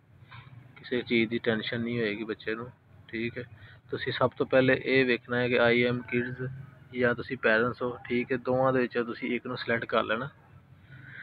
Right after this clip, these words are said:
ਜਿਸ ਤਰ੍ਹਾਂ ਹੀ ਅਸੀਂ ਸਿਲੈਕਟ ਕਰਾਂਗੇ, ਉਸ ਤੋਂ ਬਾਅਦ ਅਸੀਂ ਨੈਕਸਟ, ਨੈਕਸਟ ਕਰਦੇ ਜਾਣਾ, ਠੀਕ ਹੈ।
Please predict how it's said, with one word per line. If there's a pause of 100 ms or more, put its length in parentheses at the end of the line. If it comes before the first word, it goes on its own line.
(500)
ਜਿਸ
ਤਰ੍ਹਾਂ
ਹੀ
ਅਸੀਂ
ਸਿਲੈਕਟ
ਕਰਾਂਗੇ,
ਉਸ
ਤੋਂ
ਬਾਅਦ
ਅਸੀਂ
ਨੈਕਸਟ,
ਨੈਕਸਟ
ਕਰਦੇ
ਜਾਣਾ, (1900)
ਠੀਕ
ਹੈ।